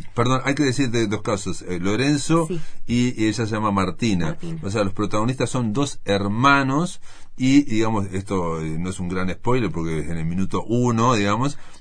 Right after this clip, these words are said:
Speaker 1: ellos, eh, su padre, cuando ellos nacieron, eh, los abandonó, abandonó la familia y la madre los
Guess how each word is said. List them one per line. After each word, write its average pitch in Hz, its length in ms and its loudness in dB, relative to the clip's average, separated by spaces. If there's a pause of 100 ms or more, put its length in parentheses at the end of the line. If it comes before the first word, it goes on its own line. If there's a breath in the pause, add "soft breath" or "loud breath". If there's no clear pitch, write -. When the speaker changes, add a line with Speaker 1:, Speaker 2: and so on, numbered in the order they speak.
Speaker 1:
ellos, 127 480 0
eh, 101 200 0
su 98 680 -2
padre, 123 420 4
cuando 95 240 -2
ellos 107 180 -4
nacieron, 117 640 -2
eh, 82 400 -4
los 82 180 -6
abandonó, 85 520 -2
abandonó 82 320 -2
la 87 80 -4
familia 98 580 -2
y 107 100 -4
la 104 140 0
madre 98 320 0
los 98 300 -2